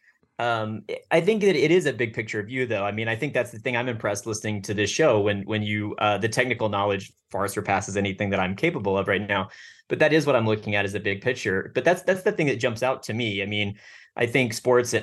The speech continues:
ultimately are kind of metaphors for life. I mean, that's why I like all sports, um, you know, and, and I think that the thing that jumps out about soccer is that, that it is about this sort of, uh,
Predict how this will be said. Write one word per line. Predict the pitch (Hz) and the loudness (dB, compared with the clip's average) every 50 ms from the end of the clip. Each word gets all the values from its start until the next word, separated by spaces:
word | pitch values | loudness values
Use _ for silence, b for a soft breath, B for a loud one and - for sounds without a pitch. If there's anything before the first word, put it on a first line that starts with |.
| - | 2
ultimately | 120 123 113 120 113 110 107 104 | 0 0 0 0 -2 0 2 0
are | 104 | 0
kind | 101 113 107 98 | 0 0 0 0
of | 95 92 | 0 0
metaphors | 107 107 107 101 - 107 101 98 | 0 0 0 0 0 -2 -4 -2
for | - 101 | -2 -2
life. | 95 95 95 98 110 110 - 101 | 0 2 2 2 2 0 0 -2
I | |
mean, | 98 98 98 95 | -2 0 0 0
that's | 98 95 - - | 0 -2 0 0
why | 104 98 95 | 0 2 2
I | 95 | 2
like | 95 98 98 | 2 0 0
all | 98 101 107 | 0 0 -2
sports, | 107 - - 90 80 76 - - - - | -2 -4 -8 -6 -6 -6 -6 -8 -10 -4
um, | - 98 95 92 92 90 92 95 95 - | -2 0 2 2 2 0 -2 -4 -6 -4
you | 107 104 | -4 -2
know, | 98 95 95 98 101 - - | 0 0 0 0 -2 0 0
and, | 113 110 110 98 - | 0 0 0 -2 0
and | - 113 | 0 2
I | 110 104 | 2 2
think | - 120 117 113 | 2 -2 -4 -2
that | 110 98 95 | -4 -6 -2
the | - 131 | -2 -4
thing | 131 - 151 147 | 0 2 2 2
that | 139 123 | 2 2
jumps | 113 117 117 117 117 | 2 0 0 2 0
out | 117 107 107 | 0 0 0
about | 101 95 98 90 - | 0 0 -2 -2 0
soccer | - 117 123 143 - 120 | 0 0 0 0 -2 -4
is | 101 - 147 143 127 123 | -2 -2 -2 -2 -2 -2
that, | 123 123 113 - 92 | -2 -2 -2 -2 -2
that | 117 113 | -2 0
it | 117 110 117 | 0 0 0
is | 113 110 | 0 0
about | 113 98 104 104 101 101 - b b b b b _ _ - | 0 0 2 2 2 0 0 b b b b b _ _ -6
this | 117 113 110 - | -6 -6 -4 -2
sort | - 113 110 110 | -2 0 2 2
of, | 104 107 101 98 - _ - | 2 0 -2 -4 -10 _ -6
uh, | 110 113 107 104 101 | -4 0 0 0 0